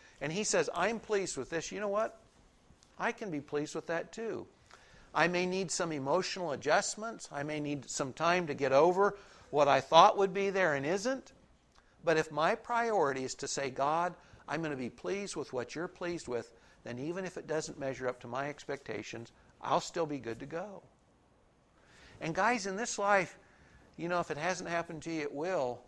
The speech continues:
You will have expectations. You will have hopes. You will make plans and they will fall flat or they will fail or they won't reach the heights you thought they would. What are you gonna do with that?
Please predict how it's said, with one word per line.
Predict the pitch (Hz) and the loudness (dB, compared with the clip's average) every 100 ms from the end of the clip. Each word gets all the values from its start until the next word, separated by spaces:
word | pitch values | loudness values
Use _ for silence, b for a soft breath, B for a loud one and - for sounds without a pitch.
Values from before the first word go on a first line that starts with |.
| - | -20
You | - 143 | -14 -6
will | 160 180 | -4 -2
have | 165 | -4
expectations. | 139 127 - 117 - 113 107 - 110 101 | -4 -6 -8 -10 -8 -12 -12 -12 -14 -10
You | 123 | -8
will | 123 160 180 | 0 2 2
have | 151 117 | 0 -2
hopes. | 101 95 - - - - _ b b b b b b | -4 -6 -8 -14 -20 -20 _ b b b b b b
You | 143 175 | -4 2
will | 196 233 | 6 6
make | 208 202 196 - | 8 4 2 -2
plans | - 202 220 226 226 - | 0 2 4 2 0 -4
and | - 165 165 | -2 0 2
they | 170 | 4
will | 160 156 | 6 4
fall | 151 175 160 | 2 2 2
flat | 151 - 185 185 190 | 0 0 4 4 2
or | 160 | -2
they | 139 139 | -2 -2
will | 127 123 | -4 -6
fail | - 175 180 180 | -4 -2 0 -2
or | - 131 | -2 -4
they | 123 | -4
won't | 120 147 180 | -4 -4 -6
reach | 151 151 - | -6 -8 -8
the | 135 | -10
heights | - 147 147 - | -6 -6 -6 -10
you | 123 | -14
thought | - 139 143 - | -6 -4 -4 -8
they | 143 | -10
would. | 135 117 104 107 b b b b b b b - | -6 -6 -6 -10 b b b b b b b -14
What | 123 120 | -8 -6
are | |
you | 127 | -6
gonna | 143 156 | -6 -6
do | 180 226 | -6 -6
with | 214 | -6
that? | - 95 - | -6 -8 -10